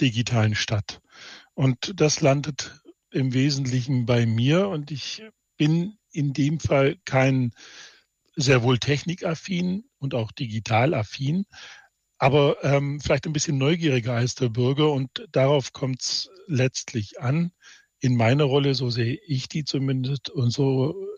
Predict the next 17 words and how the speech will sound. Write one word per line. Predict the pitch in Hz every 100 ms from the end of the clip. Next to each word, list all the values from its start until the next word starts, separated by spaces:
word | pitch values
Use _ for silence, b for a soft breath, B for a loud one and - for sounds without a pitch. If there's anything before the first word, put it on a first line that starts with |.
| -
interpretiere | 123 139 - 120 - 131
ich | 147
sie | - -
auch. | 139 131 B B B B - _
Ich | 165 -
bin | 170
im | 156 143
Grunde | 151 147
genommen | 143 135 135
die | 127
Neugier | 120 120 135 123 127 127
der | 107 110
Bürger, | 101 120 135 147 175 175 B B B B _
der | 139 135 127 123 -
wissen | - 117 170 - 156
möchte, | 151 139 - 147 147 _ _ _
was | - 135 143 - -